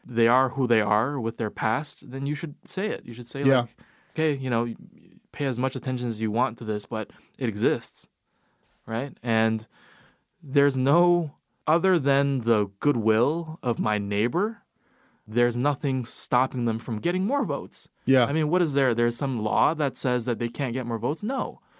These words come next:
Speaker 1: Like, I'm banking on the political climate of my riding or, like, my city or my region for this to happen or not to happen.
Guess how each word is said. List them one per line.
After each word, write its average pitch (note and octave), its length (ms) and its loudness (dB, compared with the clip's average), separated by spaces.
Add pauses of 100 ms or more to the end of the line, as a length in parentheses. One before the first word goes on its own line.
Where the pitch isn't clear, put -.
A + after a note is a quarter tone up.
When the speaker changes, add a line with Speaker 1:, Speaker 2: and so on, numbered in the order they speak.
(260)
Speaker 1:
Like, B2 140 -2
I'm B2 140 2
banking C#3+ 580 0
on C#3+ 180 0
the A2+ 160 4 (240)
political C3+ 380 -2
climate A#2+ 640 -2 (640)
of G#2 480 0 (260)
my G#2+ 360 0
riding G2+ 640 -2
or, G#2 140 -4
like, G2+ 180 -4
my G2 180 -4
city G#2+ 540 -4 (300)
or A#2 100 -6
my G#2+ 140 0
region G#2 600 -2
for A2+ 200 -6
this G#2 340 -4 (580)
to A2+ 100 -8
happen G#2+ 440 0
or A2 220 -6
not G#2 240 -4
to G#2+ 80 -10
happen. - 480 -16